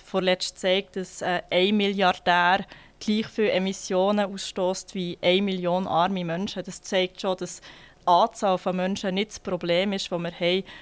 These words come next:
Wir haben auch deutlich mehr, ich weiss nicht, um Faktoren mehr Nutztiere auf der Welt, als wir Menschen haben.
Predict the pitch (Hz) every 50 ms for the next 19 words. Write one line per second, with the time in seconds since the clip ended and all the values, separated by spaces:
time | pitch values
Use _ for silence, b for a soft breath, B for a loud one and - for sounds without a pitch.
0 | B - 202 196 185 185 185 180 185 190 190 190 190 - _ 247 240 240 - -
1 | 226 196 - 196 185 190 202 208 196 180 170 175 175 - - 180 175 165 - -
2 | - 185 214 - - - - 208 190 196 190 185 185 175 175 185 196 226 269 -
3 | - - - - 226 214 220 240 - - - - - 190 - - 160 170 190 208
4 | 214 185 180 - - 190 185 180 175 185 202 220 - - 220 202 175 190 220